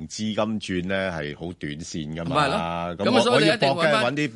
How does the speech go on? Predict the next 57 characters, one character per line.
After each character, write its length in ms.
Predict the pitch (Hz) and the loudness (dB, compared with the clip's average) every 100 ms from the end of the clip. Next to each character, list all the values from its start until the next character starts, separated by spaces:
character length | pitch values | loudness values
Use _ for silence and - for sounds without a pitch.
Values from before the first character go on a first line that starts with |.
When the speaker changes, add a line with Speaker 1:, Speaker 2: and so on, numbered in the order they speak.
| 117 | -2
Speaker 1:
有 140 | 110 | 0
得 80 | 139 | 0
搏 320 | 135 113 113 | 0 0 0
㗎 100 | 117 | 0
啦， 80 | 123 | 2
Speaker 2:
係 40 | |
啊， 80 | 127 | 2
Speaker 1:
係 40 | 117 | 2
咪？ 60 | |
Speaker 2:
搏 120 | 196 175 | 2 0
嗰 160 | 214 | -2
啲， 180 | 214 185 - | -6 -6 -2
搏 140 | 175 | -2
嗰 60 | 185 | -2
啲 40 | 202 | -4
咪 80 | |
汽 140 | 156 160 | -2 -2
車 180 | 202 196 | -2 -4
股 160 | 156 | -2
咯， 80 | 196 | 0
可 100 | 190 | 0
以 80 | 202 | 0
到 140 | 175 | -2
時 140 | 143 113 | -4 -8
踩 220 | - 151 | -6 -2
下 100 | 170 | 0
油 180 | 139 120 | 0 0
吖 120 | 156 | -2
嘛。 320 | 170 143 127 110 | 0 2 0 2
Speaker 1:
係。 200 | 110 120 - _ | 2 2 -4 _
Speaker 2:
所 160 | 208 | 0
以 60 | 247 | 2
你 140 | 214 | 2
見 120 | 180 196 | 0 -4
到 60 | |
乜 340 | 220 226 208 156 | 0 0 0 -4
嘢 160 | 143 | -4
汽 160 | 143 143 | -2 -2
車 180 | 147 185 - _ | 0 -2 -2 _
Speaker 1:
嗯。 120 | 85 | -4
係。 60 | 85 _ _ _ | -4 _ _ _
Speaker 2:
都 140 | - 233 | -4 -2
踩 240 | - - | 0 -2
咗 120 | 151 156 | 0 -2
少 180 | 123 | -4
少 100 | 135 147 | -6 -4
油 220 | 107 110 | -4 -4
上 160 | 110 95 92 | -6 -6 -8
去 60 | 85 | -8
㗎。 40 | |
Speaker 1:
嗯， 180 | 82 78 - - | -6 -8 -10 -4
你 100 | 85 | 0
嗰 140 | 101 | 2
隻 140 | 98 87 | 2 0
仲 180 | 85 | -2
勁 180 | 85 78 | -2 -2
啦， 320 | 90 98 98 | -2 -4 -4